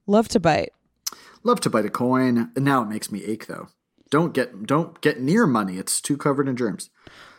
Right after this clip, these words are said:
Speaker 1: Ugh.
Speaker 2: Um, oh, this one's scary. Okay, so there's another recurring thing, which is, uh, sometimes instead of the coins reappearing back in your pocket, what happens is you throw the coins in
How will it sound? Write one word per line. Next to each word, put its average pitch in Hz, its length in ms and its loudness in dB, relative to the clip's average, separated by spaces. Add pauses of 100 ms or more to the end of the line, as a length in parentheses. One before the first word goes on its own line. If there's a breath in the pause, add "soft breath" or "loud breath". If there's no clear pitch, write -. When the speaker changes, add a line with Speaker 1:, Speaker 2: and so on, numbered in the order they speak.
Speaker 1:
Ugh. 175 320 2
Speaker 2:
Um, 113 600 2 (280)
oh, 170 300 2
this 160 180 2
one's 120 160 0
scary. 92 360 -2
Okay, 120 300 0
so - 140 -2
there's 123 260 0
another 131 300 2
recurring 139 380 0
thing, 156 260 0
which 117 160 -2
is, 107 240 -2 (440 loud breath)
uh, 110 180 2
sometimes 139 480 0
instead 117 920 0
of 107 360 0 (160)
the 110 160 -6
coins 113 500 -2
reappearing 107 440 -4
back 98 240 -8
in 104 60 -4
your 92 120 -6
pocket, 135 580 -6 (400 soft breath)
what 123 160 -4
happens 123 440 -2
is 110 380 -2
you 104 200 -6
throw 120 160 -2
the 131 80 -2
coins 127 340 -2
in 113 180 0